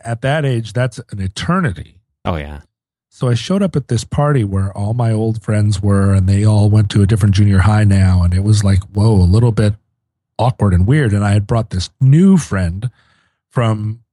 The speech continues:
Speaker 1: my new junior high that I didn't know that much about. And we walked in the door, and here was the, here was the one element about my commando costume. Kevin was wearing a stocking cap,
Speaker 2: <laughs>
Speaker 1: which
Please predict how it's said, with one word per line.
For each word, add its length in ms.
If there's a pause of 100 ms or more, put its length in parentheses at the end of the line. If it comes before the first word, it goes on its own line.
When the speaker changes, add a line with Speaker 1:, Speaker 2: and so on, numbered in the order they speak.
(360)
Speaker 1:
my 100
new 180
junior 240
high 180
that 120
I 80
didn't 200
know 120
that 160
much 220
about. 380 (100)
And 80
we 80
walked 320
in 80
the 80
door, 420
and 220 (180)
here 220
was 200
the, 160 (200)
here 100
was 120
the 60
one 240
element 360
about 260
my 180
commando 520
costume. 540 (1200)
Kevin 420
was 180
wearing 460 (120)
a 80
stocking 680
cap, 440 (240)
Speaker 2:
<laughs> 1120
Speaker 1:
which 540